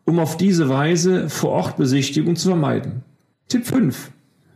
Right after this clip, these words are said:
Setzen Sie auf feste Teams, das heißt eine feste Zusammenstellung der Mitarbeiter. Tipp sechs. Variieren Sie die Arbeitszeiten, um beispielsweise Homeoffice einen verstärkten Raum einzuräumen. Tipp sieben.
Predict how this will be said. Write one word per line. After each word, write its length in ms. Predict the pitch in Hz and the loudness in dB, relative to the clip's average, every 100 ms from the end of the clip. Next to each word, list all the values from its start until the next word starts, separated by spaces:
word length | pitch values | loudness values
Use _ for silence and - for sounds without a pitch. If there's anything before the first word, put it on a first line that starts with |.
| _ | _
Setzen 420 | - 170 185 - 180 | -2 0 0 0 2
Sie 180 | 190 | 2
auf 140 | 170 - | 0 0
feste 380 | 180 185 - 151 | 0 0 -2 -2
Teams, 480 | 160 175 202 196 | 0 2 2 0
das 240 | 160 147 160 | -2 -2 0
heißt 200 | 165 160 | 0 0
eine 140 | 147 | -2
feste 400 | 139 190 190 - | 0 0 0 -2
Zusammenstellung 880 | - 127 143 170 - 156 160 160 - - | -2 0 2 2 0 0 2 0 -2 0
der 80 | 160 | 2
Mitarbeiter. 680 | 160 123 110 110 - 143 - _ _ | 2 2 0 -2 -4 -6 -10 _ _
Tipp 180 | - 120 | -4 -2
sechs. 500 | 135 190 - - - _ | 0 -2 -2 -8 -10 _
Variieren 500 | 143 151 147 214 208 | 0 0 2 2 4
Sie 80 | 180 | 4
die 140 | 160 156 | 2 2
Arbeitszeiten, 1080 | 208 175 127 127 - - 139 147 - 156 - | 2 2 0 -2 -4 -2 0 0 -2 -6 0
um 200 | 165 190 | 0 2
beispielsweise 1080 | - 143 156 139 - 127 135 143 135 139 131 131 - - | 0 0 0 0 0 0 0 2 2 2 2 -2 -10 -2
Homeoffice 800 | 170 185 127 127 160 165 - - | 2 2 0 2 2 2 -2 -2
einen 180 | 135 131 | 0 0
verstärkten 640 | 147 135 135 139 139 156 | 0 0 0 0 0 0
Raum 480 | 120 139 151 147 - | 2 2 2 0 -2
einzuräumen. 720 | 127 123 117 117 - - 147 - - | 0 0 0 -2 -2 -2 -4 -10 -4
Tipp 160 | - | -2
sieben. 460 | - 117 156 233 | 2 2 4 0